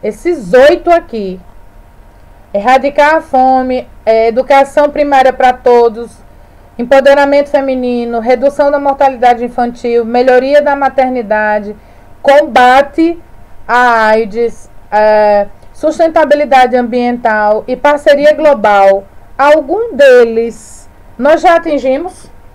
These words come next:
Digam pra mim,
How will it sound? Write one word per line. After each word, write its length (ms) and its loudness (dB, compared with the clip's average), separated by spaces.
Digam 300 -2
pra 160 2
mim, 340 -6